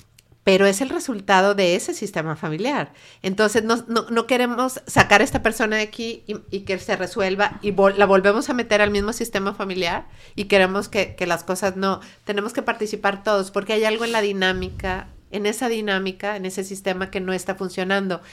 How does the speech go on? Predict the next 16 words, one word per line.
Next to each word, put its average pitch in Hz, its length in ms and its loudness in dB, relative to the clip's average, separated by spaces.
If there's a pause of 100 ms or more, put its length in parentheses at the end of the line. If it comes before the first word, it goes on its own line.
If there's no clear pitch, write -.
(240)
Y 226 80 -8
no 220 80 0
es 214 100 -2
para 247 160 0
sentirse 240 400 -4
culpable, 233 600 -2
es 196 120 -4
simplemente 240 800 -2 (380)
estamos 220 360 -2
haciendo 240 400 0
algo 208 400 2
que 208 80 -2
está 196 200 0
ocasionando, 196 580 -2
y 165 60 -8
la, 190 100 -2